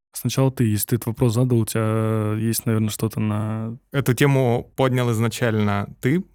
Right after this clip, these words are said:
Speaker 2: поэтому у меня было сегодня. Но это не так часто происходит. Я не, не просветлившийся,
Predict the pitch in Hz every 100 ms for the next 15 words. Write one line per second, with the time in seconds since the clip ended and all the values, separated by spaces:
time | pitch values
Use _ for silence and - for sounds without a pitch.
0 | _ 117 113 107 110 104 104 98 113 104
1 | 113 147 147 143 98 98 95 _ - 120
2 | 135 151 - 135 135 131 123 117 107 90
3 | - 98 - 135 143 101 104 104 104 104
4 | 104 104 104 92 - - 113 113 107 -
5 | 113 - 113 117 123 - 107 - 107 101